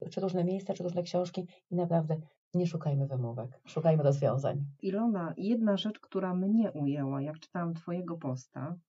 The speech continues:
Speaker 2: to takie, no myślę sobie, że hasło i będę je powtarzać swoim klientkom, że nasze problemy rosną w ciszy.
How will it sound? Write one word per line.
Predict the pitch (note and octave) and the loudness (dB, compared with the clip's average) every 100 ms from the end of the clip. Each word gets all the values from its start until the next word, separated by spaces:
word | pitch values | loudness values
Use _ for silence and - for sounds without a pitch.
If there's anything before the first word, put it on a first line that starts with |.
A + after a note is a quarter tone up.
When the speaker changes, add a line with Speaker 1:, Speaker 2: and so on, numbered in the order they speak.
| _ | _
Speaker 2:
to | - F#3 | -8 -6
takie, | F3 F3+ - E3+ E3+ F3 - - - _ | -6 -8 -6 -6 -4 -6 -12 -20 -20 _
no | - | -4
myślę | A3+ A#3 | -2 -4
sobie, | - G3+ G3 | -6 -4 -4
że | G3 | -6
hasło | - B3 B3 - G3 | -6 -6 -4 -6 -6
i | - | -4
będę | F#3+ A#3 A#3 A3 | 0 2 2 2
je | |
powtarzać | G#3 G3+ - G#3 G3+ | -6 -10 -8 -6 -8
swoim | - G3+ F#3+ F3+ | -8 -6 -6 -6
klientkom, | - F3+ F3 E3+ E3 F3 F#3 F#3+ | -6 -6 -4 -6 -8 -10 -6 -6
że | F3+ | -4
nasze | F#3 F#3+ | -6 -6
problemy | E3+ F3 D#3+ D#3+ D#3+ | -8 -6 -4 -4 -4
rosną | D#3 D#3+ D#3+ | -6 -8 -10
w | D#3+ | -10
ciszy. | - D3 - E3 | -12 -12 -12 -18